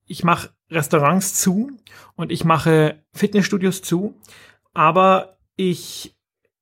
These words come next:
hänge in der Ferienzeit vom Zugwaggon, ähm, den teile ich, also ich, ich lasse nur noch ein statt zwei Waggons fahren,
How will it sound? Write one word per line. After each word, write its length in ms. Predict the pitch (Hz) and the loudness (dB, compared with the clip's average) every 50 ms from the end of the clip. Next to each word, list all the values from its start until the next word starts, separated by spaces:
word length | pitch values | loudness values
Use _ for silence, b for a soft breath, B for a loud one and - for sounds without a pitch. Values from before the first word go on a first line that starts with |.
| _ _ _ _ _ _ _ - | _ _ _ _ _ _ _ -6
hänge 400 | 170 151 165 185 190 196 196 175 | -2 0 2 2 4 2 2 0
in 80 | 175 | 0
der 120 | 170 170 165 | 0 -2 -2
Ferienzeit 880 | - 160 160 170 185 196 185 180 - 180 180 180 185 196 190 - - - _ _ | 0 -2 0 0 0 -2 -4 -4 -2 -2 -2 0 0 -2 -2 -4 -10 -16 _ _
vom 420 | - - - 185 170 165 160 156 - _ | -8 -2 0 2 2 2 0 -4 -8 _
Zugwaggon, 760 | - - 196 220 208 208 185 185 175 165 175 175 180 202 202 202 B B B B B B B B | -2 2 2 2 2 4 2 4 4 2 0 -2 -2 -4 -6 -6 B B B B B B B B
ähm, 380 | - 175 165 170 165 165 160 160 | -2 -2 0 0 0 -2 -2 0
den 160 | 165 170 165 | 0 0 0
teile 340 | - - 165 170 196 190 175 | 0 2 2 4 4 4 4
ich, 180 | 214 208 - 170 | 4 2 0 -4
also 180 | 170 156 165 | -2 -2 -2
ich, 200 | 160 165 - - | -2 -4 -4 -8
ich 100 | 165 160 | -6 -4
lasse 180 | 175 170 156 180 | -2 -2 0 0
nur 60 | 185 | 0
noch 140 | 175 156 - | 0 0 0
ein 200 | - 175 180 185 | -2 -2 -2 -2
statt 220 | - - 175 - | -2 -2 -4 -2
zwei 240 | - - 170 160 156 | 0 0 0 2 2
Waggons 400 | 160 156 156 156 156 170 175 - | 2 2 0 0 -2 -2 -6 -6
fahren, 460 | - - 156 147 151 180 196 208 b | -6 -4 -4 -4 -4 -6 -8 -10 b